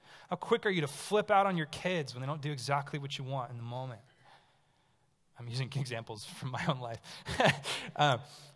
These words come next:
you know, seriously, I mean, how, how little of a thing does it take to completely shake your world? What is your red balloon? What is it? What is it that completely rocks you because your vision is so small? Think bigger.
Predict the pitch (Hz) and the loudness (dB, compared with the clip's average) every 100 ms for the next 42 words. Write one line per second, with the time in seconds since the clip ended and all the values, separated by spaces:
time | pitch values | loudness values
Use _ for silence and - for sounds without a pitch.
0 | _ _ - - - 175 247 202 - 330 | _ _ -8 -8 -2 0 2 2 4 4
1 | - 135 156 214 - 170 247 269 - 269 | 4 2 0 0 0 8 10 10 8 6
2 | 247 202 208 254 277 220 202 - 240 202 | 6 0 4 6 8 6 4 2 2 2
3 | 165 - 208 - 180 - 190 - 302 311 | 2 2 0 2 -2 2 0 2 2 4
4 | 294 - 269 - 254 226 233 180 - - | 6 8 6 6 4 6 6 4 -2 -20
5 | - - - - - _ 233 311 254 240 | -20 -20 -20 -20 -20 _ 8 10 8 4
6 | 220 220 196 214 220 160 - - - - | 8 6 8 6 6 2 -4 -20 -20 -20
7 | _ - - _ _ _ _ - 220 277 | _ -20 -20 _ _ _ _ 6 6 6
8 | 214 - 196 175 262 247 214 214 214 190 | 2 -4 -2 4 4 4 0 0 0 0
9 | 294 262 233 233 - 175 185 190 156 202 | 0 4 8 8 6 -4 0 -2 0 0
10 | 190 - - - - - - 165 139 269 | 0 -4 -20 -20 -20 -20 -16 -8 -2 2
11 | 269 208 147 139 - 170 - - 196 226 | 2 2 0 -2 -4 -4 -4 -2 -2 0
12 | 262 202 - _ _ _ _ _ _ _ | -2 -4 -10 _ _ _ _ _ _ _
13 | _ _ _ _ _ _ _ - 220 262 | _ _ _ _ _ _ _ -6 -4 -4
14 | 285 156 | -4 -6